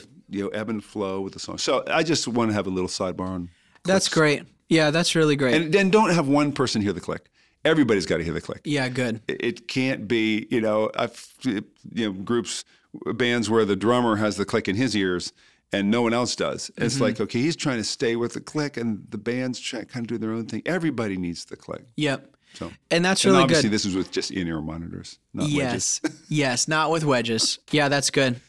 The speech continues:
Speaker 2: And, and I
Speaker 1: <laughs>
Speaker 2: think,
Speaker 1: Say that.
Speaker 2: and I, I just, I think even, say your church doesn't do in-ear monitors. You're
Speaker 1: Yeah.
Speaker 2: using wedges Sunday in, Sunday
Speaker 1: Yeah.
Speaker 2: out. You can pipe a click through a wedge for a practice.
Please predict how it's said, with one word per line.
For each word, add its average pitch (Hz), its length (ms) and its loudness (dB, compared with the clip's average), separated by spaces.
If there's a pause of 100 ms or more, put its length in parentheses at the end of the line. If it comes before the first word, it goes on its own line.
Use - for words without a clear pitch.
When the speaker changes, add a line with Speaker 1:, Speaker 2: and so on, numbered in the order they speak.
(220)
Speaker 2:
And, 240 140 6
and 269 160 6
I 330 60 6
Speaker 1:
<laughs> 311 80 4
Speaker 2:
think, 427 140 6
Speaker 1:
Say 254 200 -6
that. 190 120 -8 (200)
Speaker 2:
and 220 160 8
I, 214 280 6
I 214 40 6
just, 214 240 6 (100)
I 185 160 8
think 196 280 4
even, 180 600 4 (500)
say 208 180 2
your 196 100 4
church 202 220 2
doesn't 196 280 2
do 196 440 6
in-ear 135 320 2
monitors. 107 760 0
You're 165 160 2
Speaker 1:
Yeah. 165 80 2
Speaker 2:
using 202 300 4
wedges 113 340 0
Sunday 123 300 0
in, 117 100 0
Sunday 120 340 -2
Speaker 1:
Yeah. 117 160 -2
Speaker 2:
out. - 120 -10 (300)
You 294 180 4
can 392 180 2
pipe 302 380 -2
a 277 60 0
click 214 280 -2
through 220 220 2
a 180 60 4
wedge 170 320 2
for 202 200 0
a 190 60 0
practice. - 680 -2